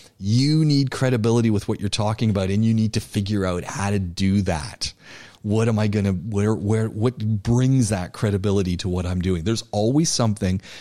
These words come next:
and it's really important that we do that. Truly, truly important.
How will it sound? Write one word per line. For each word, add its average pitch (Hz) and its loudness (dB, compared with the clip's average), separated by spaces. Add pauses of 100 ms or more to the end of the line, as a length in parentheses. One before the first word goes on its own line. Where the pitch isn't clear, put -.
(120)
and - -10
it's 110 -8
really 113 -10
important - -12
that 85 -10
we 87 -8
do 87 -6
that. 80 -6 (220)
Truly, 110 2
truly 95 -2
important. 80 -10